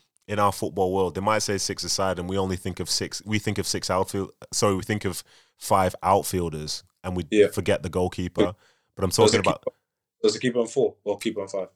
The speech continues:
Speaker 1: Keep, a keeper and four. See, that's what I mean. That, like, I say it, and people, I have to reiterate that that's what it is. It's only five players, and people are like, "Why does he keep saying that? It's five-a-side." Well, in the football world, five-a-side means something completely different. S-,
Speaker 2: Yeah.
Speaker 1: so go on and hit me up.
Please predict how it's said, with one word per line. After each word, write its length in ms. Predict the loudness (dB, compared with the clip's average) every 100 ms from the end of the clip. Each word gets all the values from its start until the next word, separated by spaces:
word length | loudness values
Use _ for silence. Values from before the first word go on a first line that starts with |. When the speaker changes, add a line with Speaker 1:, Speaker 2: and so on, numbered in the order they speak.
| _
Speaker 1:
Keep, 220 | -4 -4 -4
a 60 |
keeper 340 | 2 2 4 0
and 100 | 0
four. 300 | 0 2 2
See, 180 | 2
that's 180 | 2 2
what 100 | 2
I 20 |
mean. 240 | 0 -2 -2
That, 180 | -2 0
like, 200 | 0 2
I 60 | 2
say 320 | 4 4 4
it, 120 | 0 -6
and 160 | -2 2
people, 480 | 2 2 -2 -2 -2
I 100 | 0
have 100 | 2
to 100 | 2
reiterate 520 | 4 4 4 2 0
that 80 | -2
that's 240 | -2 0
what 80 | 0
it 40 | 0
is. 120 | 0
It's 140 | 0
only 240 | 2 2 0
five 320 | 2 2 2
players, 420 | 0 0 -2 -10 -10
and 100 | -4
people 220 | -2 0
are 60 | -2
like, 80 |
"Why 100 | -2
does 140 | -4 -6
he 40 |
keep 220 | -6 -6
saying 240 | 0 0 0
that? 120 | -4
It's 120 | -2
five-a-side." 580 | 2 2 2 0 -2 -4 -12 -20 -20 2
Well, 160 | 4
in 60 | 4
the 40 |
football 360 | 2 0 2 0
world, 180 | 0 2
five-a-side 540 | 2 2 2 2 2
means 200 | 0 0
something 300 | 0 -2 -2
completely 340 | -2 -2 -2 -2
different. 440 | -2 -2 -4 -6 -20 -20 -20 -20 -14 -2
S-, 80 | 0
Speaker 2:
Yeah. 60 | 0 _ -6
Speaker 1:
so 160 | -2
go 120 | 2
on 80 | 4
and 120 | 2
hit 120 | 0 0
me 80 |
up. 240 | 0 0